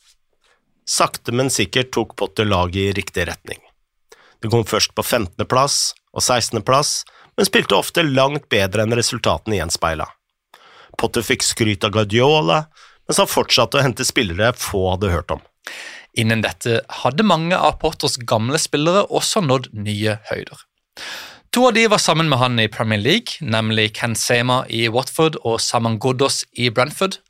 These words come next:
Speaker 2: Og Potter snakket om hvor enormt stolt han var over rollen han hadde spilt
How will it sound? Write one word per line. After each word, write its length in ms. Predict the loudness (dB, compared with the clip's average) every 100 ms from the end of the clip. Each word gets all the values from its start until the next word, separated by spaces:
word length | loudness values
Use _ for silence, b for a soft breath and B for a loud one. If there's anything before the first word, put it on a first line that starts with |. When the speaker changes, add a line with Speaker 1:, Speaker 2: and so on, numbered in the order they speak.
| B B B -6
Speaker 2:
Og 120 | -2
Potter 300 | -2 0 0
snakket 420 | 0 -2 0 2
om 220 | 2 0 0
hvor 140 | 0
enormt 340 | 2 0 0
stolt 400 | -2 2 0 0
han 140 | 0 4
var 240 | 4 4 0
over 240 | 0 2 2
rollen 260 | 2 2 -2 0
han 160 | 0 0
hadde 120 | -2
spilt 460 | -2 -4 -4 -10